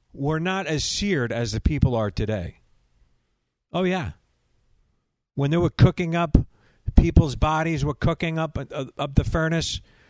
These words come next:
a lot of those people were grieved by it in the area, what the, what the Nazis were doing. Incidentally, Nazi Party was a leftist party, a socialist party, just like the satanic libtards. Isn't that interesting?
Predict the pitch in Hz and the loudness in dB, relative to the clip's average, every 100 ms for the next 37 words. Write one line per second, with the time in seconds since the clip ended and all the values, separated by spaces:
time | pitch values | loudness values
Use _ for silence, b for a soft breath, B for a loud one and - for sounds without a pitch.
0 | b 202 277 240 143 - 226 175 160 143 | b -6 -4 -4 -4 -4 -4 -4 -4 -2
1 | 135 262 170 104 101 90 76 - 143 120 | -2 -2 -4 -4 -4 -6 -8 -14 -10 -6
2 | 113 107 90 78 78 _ _ _ _ _ | -4 -4 -6 -8 -12 _ _ _ _ _
3 | _ _ _ _ _ _ _ _ _ _ | _ _ _ _ _ _ _ _ _ _
4 | _ - 135 147 - 139 131 127 131 117 | _ -8 -6 -6 -4 -4 -4 -4 -4 -4
5 | - 95 95 98 85 64 - _ _ _ | -4 -4 -4 -4 -6 -10 -16 _ _ _
6 | _ b b b - 214 214 254 180 131 | _ b b b -4 0 0 0 -2 -4
7 | 131 _ b b b 135 190 240 - 190 | -6 _ b b b -4 -2 -2 -4 0
8 | 127 208 208 151 127 135 156 147 - 131 | 2 2 0 -2 -2 -2 -2 -2 -4 -6
9 | - 185 165 113 95 - b b - 117 | 0 2 2 -2 -6 -10 b b -8 -4
10 | - 170 - 147 117 - 185 160 120 - | 0 0 0 -2 2 4 4 0 -2 -8
11 | B B - 226 277 - - 202 208 196 | B B -4 0 0 -2 -4 -2 -2 -4
12 | - 185 165 185 190 196 202 214 160 143 | -2 -4 -2 -2 -2 -2 -2 -4 0 -2
13 | 85 80 143 190 180 170 170 180 - 202 | -2 -4 -6 -4 -2 -2 -4 -4 -4 -4